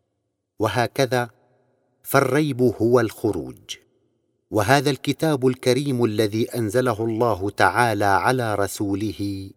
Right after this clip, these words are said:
لا ريب فيه، أي لا خروج عن طريق الكمال الإنساني،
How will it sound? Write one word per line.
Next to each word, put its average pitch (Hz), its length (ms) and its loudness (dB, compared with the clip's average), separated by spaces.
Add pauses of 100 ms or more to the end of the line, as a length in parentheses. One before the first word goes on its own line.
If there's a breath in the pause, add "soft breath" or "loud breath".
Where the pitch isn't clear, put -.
(140)
لا 101 480 -4
ريب 87 380 -6
فيه، 120 360 -12 (1000)
أي 151 160 4
لا 170 180 2
خروج 151 520 2
عن 143 320 0
طريق 131 480 -2
الكمال 113 640 0
الإنساني، 98 800 -6